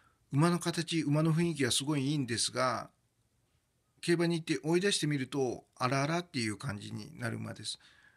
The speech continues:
なので、函館二歳ステークスなんか、すごい楽な位置取り、進路取りから競馬をしたのにもかかわらず、レバンテライオンをかわせる雰囲気がなかったですよね。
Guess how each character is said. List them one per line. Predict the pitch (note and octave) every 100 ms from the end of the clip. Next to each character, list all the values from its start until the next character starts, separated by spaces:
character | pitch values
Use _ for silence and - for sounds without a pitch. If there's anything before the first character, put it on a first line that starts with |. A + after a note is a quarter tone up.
| _ -
な | F3
の | D3+
で、 | C3
函 | C#3 E3+
館 | E3+ E3 E3+
二 | E3
歳 | D#3 D#3+
ス | D#3+
テ | F3+
ー |
ク | -
ス | D3
な | B2
ん |
か、 | A2+ G#2+ - _ _ _ _ _ _ _ _ _ _
す | -
ご | C#3+ D3+
い |
楽 | C3+ C3 D3
な | B2+
位 | A#2+ -
置 | B2+ -
取 | C#3 B2
り、 | A#2+
進 | - D3 C#3
路 | C3+
取 | C3+ C3
り |
か | C3
ら | C3
競 | - C3
馬 | B2+ C3
を | B2+
し | -
た | C#3 C#3+ C#3 -
の | C3+ C3 B2+
に | B2 A#2+
も | A#2+
か | - -
か | C#3+ C#3+
わ | D3
ら | D3+
ず、 | C3 A#2 B2 A#2 - _ - - - _ _
レ | B2+
バ | C#3+
ン | D3
テ | E3
ラ | E3+
イ |
オ | D3
ン | A#2+ A2+
を |
か | - C3
わ | C3
せ | D3+
る | C#3+ C#3+ B2+
雰 | D#3+
囲 | D3
気 | A#2+
が | A#2 A2+
な | B2+
か | C3
っ | -
た |
で | G#2
す | G2+ A2+
よ |
ね。 | A#2 B2